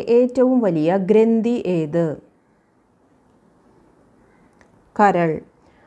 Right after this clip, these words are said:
താഴെ പറയുന്നവയിൽ പ്രോട്ടോസോവ രോഗം ഏത്? മലമ്പനി. രക്തം കട്ട പിടിക്കാൻ സഹായിക്കുന്ന പ്ലാസ്മ പ്രോട്ടീൻ. ഫൈബ്രിനോജിൻ.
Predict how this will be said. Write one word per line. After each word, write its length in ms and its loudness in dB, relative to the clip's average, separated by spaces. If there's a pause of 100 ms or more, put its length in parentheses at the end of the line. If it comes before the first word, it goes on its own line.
(280)
താഴെ 260 6
പറയുന്നവയിൽ 580 0
പ്രോട്ടോസോവ 920 0
രോഗം 540 0
ഏത്? 360 -2 (960)
മലമ്പനി. 600 2 (680)
രക്തം 360 2 (120)
കട്ട 280 0
പിടിക്കാൻ 480 0
സഹായിക്കുന്ന 680 -4
പ്ലാസ്മ 680 0
പ്രോട്ടീൻ. 540 -2 (1500)
ഫൈബ്രിനോജിൻ. 880 2